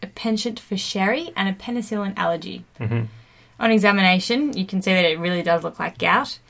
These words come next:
Speaker 1: and he's also got tophi on his ears and his Achilles tendon.
Speaker 2: Yeah. Sounds like this man needs some lifestyle changes to begin with.
Speaker 1: Yeah, so you'd start with that,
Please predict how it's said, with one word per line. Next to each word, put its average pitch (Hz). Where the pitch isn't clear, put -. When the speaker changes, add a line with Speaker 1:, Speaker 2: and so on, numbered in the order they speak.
Speaker 1:
and 185
he's 190
also 202
got 196
tophi 185
on 170
his 175
ears 196
and 202
his 180
Achilles 175
tendon. 190
Speaker 2:
Yeah. 113
Sounds 143
like 123
this 117
man 117
needs 110
some 104
lifestyle 120
changes 113
to -
begin 131
with. -
Speaker 1:
Yeah, 262
so 196
you'd 262
start 285
with 196
that, -